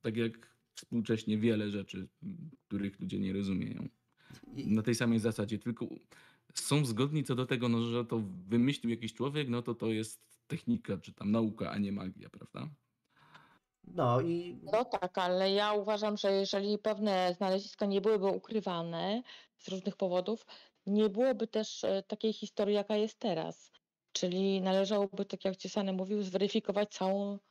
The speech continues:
Speaker 3: czy tam Zenek mówiłeś, e, zweryfikować całą archeologię, całą historię, więc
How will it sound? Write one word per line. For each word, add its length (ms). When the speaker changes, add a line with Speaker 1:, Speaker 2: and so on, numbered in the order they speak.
Speaker 3:
czy 80
tam 200
Zenek 360
mówiłeś, 500
e, 100
zweryfikować 720
całą 440
archeologię, 480
całą 240
historię, 420
więc 260